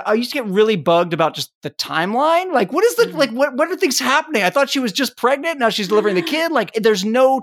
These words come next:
Speaker 1: timeline given at all. So you just don't understand what's the window frame this is happening in.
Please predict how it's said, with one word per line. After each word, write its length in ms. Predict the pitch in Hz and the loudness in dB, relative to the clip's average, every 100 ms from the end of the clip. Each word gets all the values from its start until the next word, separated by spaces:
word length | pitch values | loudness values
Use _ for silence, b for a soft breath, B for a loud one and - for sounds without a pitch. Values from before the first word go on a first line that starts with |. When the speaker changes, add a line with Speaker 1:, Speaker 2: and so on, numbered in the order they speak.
| - | -4
Speaker 1:
timeline 600 | 226 240 240 233 226 160 | 0 0 0 0 0 0
given 320 | 185 233 240 | 2 2 0
at 120 | 196 | 2
all. 300 | 165 202 247 | 2 2 0
So 120 | 233 | -2
you 80 | 196 | -8
just 200 | 170 - | -10 -6
don't 180 | 175 185 185 | -4 -4 -4
understand 840 | 180 156 - - 160 196 220 220 - | -4 -2 -4 -4 -2 0 -2 -4 -6
what's 240 | 180 - | -6 -4
the 100 | 185 | -4
window 440 | 151 165 190 196 190 | -4 -4 -2 -2 -4
frame 400 | - 202 202 175 | -4 -6 -4 -6
this 100 | 151 | -8
is 100 | 160 | -4
happening 280 | 160 196 | -4 -4
in. 80 | 214 | -10